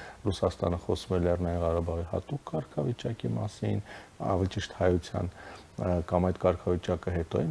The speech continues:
թողնելու մասին, մի քիչ տարբերվում էր նրանից, ը, ինչ կար ընդհանուր դաշտում, հա, բայց քանի որ արդեն, ը, նու հատկապես երբ որ, ը, Սոչի վերջին հանդիպումը չստացվեց ըստ էության, Ռուսաստանը էլ բաց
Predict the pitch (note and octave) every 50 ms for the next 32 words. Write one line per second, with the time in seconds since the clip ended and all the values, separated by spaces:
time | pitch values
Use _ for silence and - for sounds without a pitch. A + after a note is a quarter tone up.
0 | - - C#3 C3+ C3+ C3+ C3 B2+ B2 A#2 A2+ G#2 - - - C#3 C#3+ C#3+ D3 C3+
1 | - D#3 C3+ - - A#2+ A2 A2 A2+ A2+ A#2 A2+ A#2 A#2 A2+ G#2+ F#2 F#2 F#2 F2+
2 | F2+ G2 A2+ A#2 - - - A#2+ G#2+ G2 F#2+ G2 G2 G2 - F2+ F#2+ G2+ - -
3 | - - G2 F#2+ G#2 G#2 G#2 F#2+ G2+ G2 F2 - - F2+ E2+ F2 F2+ E2+ D#2+ D#2+
4 | D2+ D2 F#2 - - - - G2 A2 C3+ D3+ - - - - - - - - -
5 | B2+ C3 D3+ - - - C3+ C3 C3+ C3+ C3+ C3+ C3 C3 - - - A2 - -
6 | - A#2+ A#2+ B2 A#2+ A#2 A2+ - - G#2 F#2+ F#2+ F#2 F#2 F#2 F2+ F2+ F2+ F2+ F2+
7 | F#2 G2 G2 F#2+ G#2 G2+ F#2+ F#2+ G2 F#2+ F#2+ - - - G2 - - G#2 G2 -
8 | - - - - - - - - - - - - F#2+ F#2+ F2+ F#2+ F#2 - - G#2
9 | F#2 - - - - G#2 F#2+ F#2+ F#2+ - G#2 F#2+ - - G#2 F#2 - - G#2 F2
10 | F#2+ F#2 F2 - - F#2+ E2+ E2 E2+ E2+ E2 E2+ - - F2 E2 E2 D#2+ - -
11 | - - F#2 F#2 F2+ - - - - - - - - - - A2 G#2+ - - -
12 | D3 D3+ - - - - - - - A#2+ - - B2 A#2 - - B2+ A#2 A2 G2
13 | E2+ F2 E2+ E2+ -